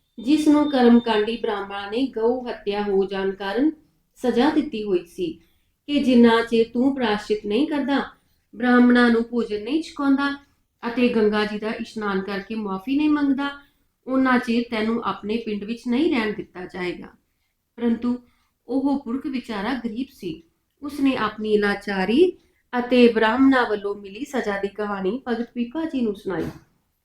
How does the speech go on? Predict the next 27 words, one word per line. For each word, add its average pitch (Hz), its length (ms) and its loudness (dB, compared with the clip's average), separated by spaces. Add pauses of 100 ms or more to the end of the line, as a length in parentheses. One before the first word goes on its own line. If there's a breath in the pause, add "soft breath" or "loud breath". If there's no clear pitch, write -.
(160)
ਪੀਪਾ 294 340 0
ਜੀ 294 160 4
ਉਸ 269 220 -2
ਨੂੰ 269 100 0
ਆਪਣੇ 233 340 0
ਘਰ 220 240 -4
ਲੈ 226 200 -2
ਗਏ। 170 260 -10 (520)
ਉਸ 269 180 -4
ਨੂੰ 254 220 4
ਬਿਠਾ 226 340 0
ਕੇ 214 420 0
ਪ੍ਰੇਮ 208 320 4
ਪੂਰਵਕ 196 520 -6
ਰਾਮ 208 400 2
ਨਾਮ 180 380 -6
ਦਾ 247 160 -8
ਜਪ 220 400 -10
ਕਰਵਾਇਆ 196 460 -10 (640)
ਅਤੇ 220 200 4
ਘਰ 196 240 -4
ਵਿੱਚ 226 200 -8
ਬਿਠਾ 285 300 -2
ਕੇ 285 360 -2 (340)
ਭੋਜਨ 233 360 2
ਛਕਾ 247 280 -2
ਦਿੱਤਾ। 247 380 -2